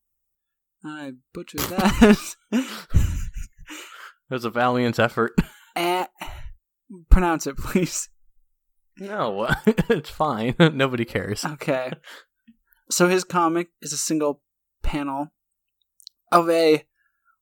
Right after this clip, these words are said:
Speaker 1: older man sitting, looking kind of grumpy,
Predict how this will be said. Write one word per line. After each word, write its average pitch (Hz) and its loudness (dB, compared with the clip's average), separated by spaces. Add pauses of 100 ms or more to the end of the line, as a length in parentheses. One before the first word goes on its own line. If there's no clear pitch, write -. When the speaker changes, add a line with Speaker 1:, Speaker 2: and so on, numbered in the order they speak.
(160)
Speaker 1:
older 180 6
man 151 -2 (1400)
sitting, 151 2 (100)
looking 147 -2
kind 151 -2
of 139 -6
grumpy, 143 0